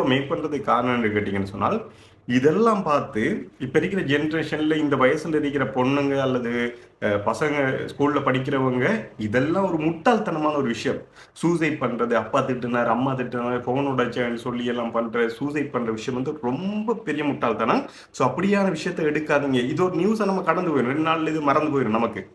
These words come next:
உங்களுக்கு மறந்து போயிடும். ஆனா அந்த தந்தைக்கு வந்து பாத்தீங்கன்னு சொன்னால், இறந்து போன அந்த பொண்ணு கூட தெரியாது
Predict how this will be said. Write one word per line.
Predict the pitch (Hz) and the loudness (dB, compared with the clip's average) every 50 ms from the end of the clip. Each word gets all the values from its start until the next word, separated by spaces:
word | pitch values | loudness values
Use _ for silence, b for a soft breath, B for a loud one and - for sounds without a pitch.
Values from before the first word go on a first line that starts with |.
| - _ - | -14 _ -2
உங்களுக்கு | 135 135 143 143 123 143 | 0 2 2 2 2 0
மறந்து | 156 143 131 123 113 107 | 2 2 2 0 0 0
போயிடும். | 104 95 - - B B B B B B _ - | -2 -2 -4 -8 B B B B B B _ -2
ஆனா | 107 117 120 107 95 113 165 226 - - - - _ _ | 0 2 2 2 2 2 0 0 -4 -8 -16 -20 _ _
அந்த | - 120 120 123 123 113 113 110 107 107 | -2 0 0 2 2 2 2 2 2 2
தந்தைக்கு | - 139 175 233 240 247 214 190 185 | 0 0 2 2 0 0 -2 -2 -2
வந்து | 156 147 143 | -2 -2 -2
பாத்தீங்கன்னு | 139 127 120 123 123 113 107 101 101 | 0 0 0 0 0 -2 -2 -2 0
சொன்னால், | 110 113 117 127 | 0 0 0 0
இறந்து | 143 139 170 190 208 | 0 0 2 2 2
போன | 196 185 175 | 0 0 0
அந்த | 170 170 - | 0 -2 -4
பொண்ணு | - 175 180 185 185 | -4 -2 -2 0 0
கூட | 175 175 156 | 0 -2 -2
தெரியாது | - 135 131 117 95 - | -2 -2 -2 -2 -2 -2